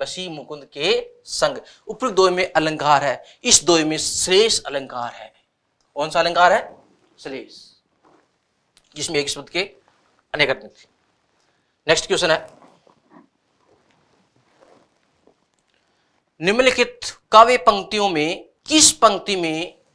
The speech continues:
उपमा अलंकार है? निम्नलिखित काव्य पंक्तियों में किस पंक्ति में कौन सा अलंकार है? उपमा अलंकार। तो इसमें अपन को बताना है कि अलंकार उपमा कौन सी पंक्ति में है।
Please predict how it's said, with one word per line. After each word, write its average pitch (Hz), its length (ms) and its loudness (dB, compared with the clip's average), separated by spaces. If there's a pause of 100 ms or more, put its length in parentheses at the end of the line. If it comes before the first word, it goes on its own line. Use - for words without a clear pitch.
(120)
उपमा 190 340 -4
अलंकार 120 460 -4
है? - 160 -20 (1400)
निम्नलिखित 208 640 -4 (200)
काव्य 220 220 2
पंक्तियों 190 420 -8
में 180 320 -10
किस 220 200 -6
पंक्ति 175 380 -2
में 180 140 -6
कौन 185 160 0
सा 185 120 -2 (300)
अलंकार 165 380 0
है? 247 140 -2 (280)
उपमा 147 380 -8
अलंकार। 120 600 -10 (560)
तो 156 340 -8 (220)
इसमें 190 260 -2
अपन 196 220 2
को 196 100 2
बताना 180 380 6
है 175 200 2 (360)
कि 196 400 -2 (960)
अलंकार 196 560 6
उपमा 196 360 2
कौन 226 360 4
सी - 140 0
पंक्ति 180 320 -2
में 151 140 0
है। 117 120 -2